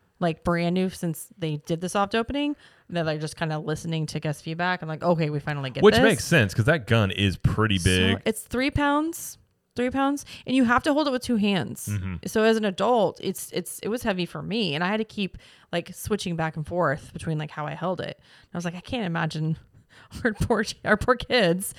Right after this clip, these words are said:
Speaker 1: can't hold this." But, uh, it is wireless, so it's not attached to anything, which is kinda, so you have free movement of it, which is kind of
Speaker 2: Right.
Speaker 1: nice.
Speaker 2: Yeah.
Speaker 1: Um, but yeah, so from here, they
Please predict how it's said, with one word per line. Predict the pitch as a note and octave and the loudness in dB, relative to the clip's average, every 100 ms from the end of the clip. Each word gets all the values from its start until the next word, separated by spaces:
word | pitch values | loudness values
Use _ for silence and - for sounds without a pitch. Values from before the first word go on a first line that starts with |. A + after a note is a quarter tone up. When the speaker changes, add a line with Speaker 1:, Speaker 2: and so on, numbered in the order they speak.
| - - | -16 -8
Speaker 1:
can't | - A3 F#3 | -2 -2 0
hold | F3 E3+ | -4 -2
this." | E3 F3 - - - - | 0 -2 -4 -12 -20 0
But, | A#3+ F3 | 2 6
uh, | A3+ - | 6 8
it | B3 | 6
is | E4 | 6
wireless, | C4+ C#4+ F4 F#3+ A#2 - | 6 6 6 4 2 -4
so | - A3 G3+ | -2 2 2
it's | G3 | 2
not | A#3 A#3 | 0 0
attached | G3+ - G#3 D4 - | -2 0 0 0 -2
to | - | -4
anything, | D#3+ D#3 D3+ D3+ F3 G#3 _ _ _ _ - | -4 -6 -8 -10 -8 -8 _ _ _ _ 0
which | F#3 | 2
is | G3+ | 2
kinda, | G#3+ F#3 | 2 0
so | - G3 | 0 0
you | G#3 | 0
have | G#3+ | -4
free | - A3 A3 G#3 F#3 | 0 4 4 4 4
movement | F#3 C#4 D4+ D3+ B2 | 4 2 0 -4 -4
of | C3 | -6
it, | - - | -6 -6
which | - - | -6 -6
is | - | -2
kind | - | 0
of | - - | 0 -2
Speaker 2:
Right. | - | -4
Speaker 1:
nice. | - - - | -6 -6 -6
Speaker 2:
Yeah. | D#2+ D2+ - - _ - | -6 -8 -14 -20 _ -4
Speaker 1:
Um, | F3 F3 D#3+ D#3 E3+ F#3+ _ _ _ | 0 2 0 -2 -6 -12 _ _ _
but | G3+ | -2
yeah, | A3 G#3 | 2 2
so | F3+ G#3+ G3 F3+ D3 - _ - | 4 4 6 4 2 -6 _ -6
from | B3 A3 | -2 0
here, | - D#4+ F4 G3 E3+ E3+ - _ _ - | 0 0 2 2 2 -2 -6 _ _ -10
they | E3+ G3+ G3 | -2 0 0